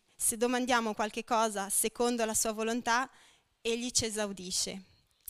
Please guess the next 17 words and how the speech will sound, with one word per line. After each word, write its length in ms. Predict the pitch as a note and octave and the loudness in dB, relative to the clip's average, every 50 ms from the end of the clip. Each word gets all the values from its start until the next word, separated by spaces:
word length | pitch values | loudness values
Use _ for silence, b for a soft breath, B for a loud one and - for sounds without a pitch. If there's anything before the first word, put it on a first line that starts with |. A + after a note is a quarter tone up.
| B B B B B B | B B B B B B
L'essenza 840 | - A#3+ B3 C4+ - - - - D4+ D4+ D#4+ E4+ E4 - - E4 E4 | -6 -2 0 2 4 4 4 4 4 4 6 6 4 4 4 4 4
della 240 | C#4+ C4 B3 B3 A#3+ | 4 2 0 0 0
preghiera 420 | - - A#3+ A3 G#3 A#3+ B3 B3 | 0 -2 -4 -2 0 0 0 0
efficace 840 | B3 - - - A#3+ - - G#3 G3+ G#3 G3+ - - C4+ B3+ - - B B B B B B | 0 -2 -4 -6 -6 -2 0 0 0 0 0 2 2 4 4 2 0 B B B B B B
è 140 | - A#3+ | -2 0
di 140 | A#3+ G#3+ B3+ | 2 2 2
essere 300 | B3 B3+ - - C#4+ B3+ | 2 4 4 2 2 0
in 100 | B3+ C4 | -2 -2
accordo 540 | B3 B3+ - - A#3 F#3+ G3 G#3 F#3+ G3 G3 | -4 -6 -6 -4 -2 -2 -2 -4 -6 -10 -8
con 200 | - A3 G#3 G#3 | -6 -4 -4 -4
Dio, 440 | G3 F#3 F#3 F#3 F#3 F3+ F3+ F#3 - B B B B | -4 -6 -6 -6 -4 -4 -4 -6 -10 B B B B
di 140 | B G#3+ A#3+ | B -6 -4
pregare 400 | - - B3+ A#3 B3 A#3 A#3+ C4 | 0 0 2 6 6 6 6 6
secondo 420 | - - C4 - A3+ A3 A3+ A3+ | 4 2 0 0 -2 -2 -2 0
la 100 | A#3 A3+ | 0 0
sua 180 | A3 - - G#3 | 0 0 0 -2
volontà. 540 | F#3+ G#3 G#3 G#3 G#3 A3 G#3 - F#3 F#3 | -2 -2 -2 -2 -2 -4 -2 -2 -4 -4